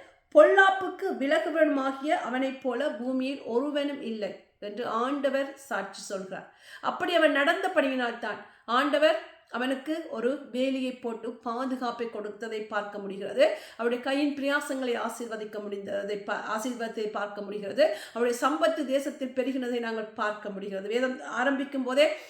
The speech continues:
அவருடைய சம்பத்தை தொடங்கி சொல்லித்தான் அந்த பகுதி ஆரம்பிக்கிறதை நாங்கள் பார்க்க முடிகிறது. எனக்கு பிரியமானவர்களே, ஆண்டவர் நம்முடைய குடும்பங்களை பாதுகாக்க வேண்டும் என்று சொன்னார். நம்முடைய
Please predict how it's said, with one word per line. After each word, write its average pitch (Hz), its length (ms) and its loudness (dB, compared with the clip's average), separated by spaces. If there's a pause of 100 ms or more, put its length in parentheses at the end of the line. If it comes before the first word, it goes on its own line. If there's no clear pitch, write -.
அவருடைய 247 280 0
சம்பத்தை 294 440 2 (200)
தொடங்கி 320 340 2
சொல்லித்தான் 339 560 2 (260)
அந்த 254 240 0
பகுதி 277 440 0
ஆரம்பிக்கிறதை 254 640 2
நாங்கள் 233 320 -2
பார்க்க 214 320 -4
முடிகிறது. 220 320 -6
எனக்கு 233 180 -4
பிரியமானவர்களே, 226 600 0 (560)
ஆண்டவர் 302 520 4 (260)
நம்முடைய 277 380 2
குடும்பங்களை 294 540 2
பாதுகாக்க 254 560 0
வேண்டும் 220 280 -6
என்று 214 120 -6
சொன்னார். 208 400 -8
நம்முடைய 262 540 0